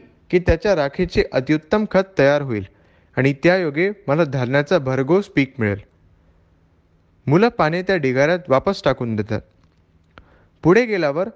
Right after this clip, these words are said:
त्यांना वाळलेली पाने गोळा करणाऱ्या तीन स्त्रिया दिसल्या. मुलांनी त्यांना विचारले, "या वाळलेल्या पानांचे तुम्ही काय करता?" "बंधूंनो,"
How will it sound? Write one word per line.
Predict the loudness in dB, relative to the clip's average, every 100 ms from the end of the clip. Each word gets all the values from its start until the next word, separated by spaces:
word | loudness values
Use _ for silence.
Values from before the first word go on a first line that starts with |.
| _ _
त्यांना | 0 2 0
वाळलेली | 2 2 2 0 -4 -2
पाने | 0 0 -2
गोळा | 0 2 2
करणाऱ्या | -2 -4 -2 0 -2
तीन | 0 0 0
स्त्रिया | -2 -2 2 2
दिसल्या. | 0 -6 -6 -8 -8 _ _ -20 _ _ _ _ _ _ -4
मुलांनी | 0 2 2 -2
त्यांना | -2 -2 -2
विचारले, | -2 0 0 0 -4 -6 -20 _ _ _ -2
"या | 2 2
वाळलेल्या | 2 0 0 -2
पानांचे | -2 -4 -4 -6
तुम्ही | -4 -2 -2
काय | 0 0
करता?" | 0 -2 -2 -6 -8 _ _ _ _ _ _ _ _ -2
"बंधूंनो," | 2 2 0 -4 -6